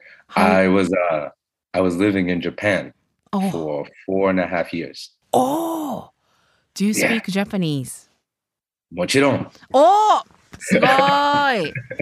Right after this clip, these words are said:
Speaker 2: <laughs>
Speaker 1: Wow, すごいです。What do you do now?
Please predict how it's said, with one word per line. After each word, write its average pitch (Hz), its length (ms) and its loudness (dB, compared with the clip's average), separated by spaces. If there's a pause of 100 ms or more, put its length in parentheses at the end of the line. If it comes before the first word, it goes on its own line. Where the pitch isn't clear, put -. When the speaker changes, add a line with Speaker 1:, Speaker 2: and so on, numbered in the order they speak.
(140)
Speaker 2:
<laughs> - 440 -16
Speaker 1:
Wow, 220 960 -2
す - 160 -10
ご 185 180 -2
い 208 40 -2
で 190 120 -2
す。 139 480 -10 (240)
What 190 140 2
do 277 60 0
you 302 140 0
do 254 560 -2
now? 247 500 -2